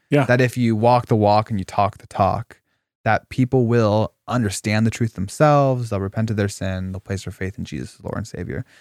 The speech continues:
Speaker 2: So your purity is not just for you, it's for those around you, so that perhaps, maybe,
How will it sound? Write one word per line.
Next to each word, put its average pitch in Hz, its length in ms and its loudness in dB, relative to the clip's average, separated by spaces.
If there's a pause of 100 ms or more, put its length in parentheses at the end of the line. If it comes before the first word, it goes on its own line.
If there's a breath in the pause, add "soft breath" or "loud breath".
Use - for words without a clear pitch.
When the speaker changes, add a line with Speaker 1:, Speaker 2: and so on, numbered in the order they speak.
(160 soft breath)
Speaker 2:
So 139 140 2
your 127 160 6
purity 151 380 4
is 120 100 4
not 120 200 4
just 113 240 -2
for 113 100 0
you, 101 420 2 (240)
it's 113 180 -2
for - 180 -2
those 107 220 2
around 101 400 2
you, 98 240 0
so - 200 -4
that 107 180 0
perhaps, 110 640 -4
maybe, 101 460 -4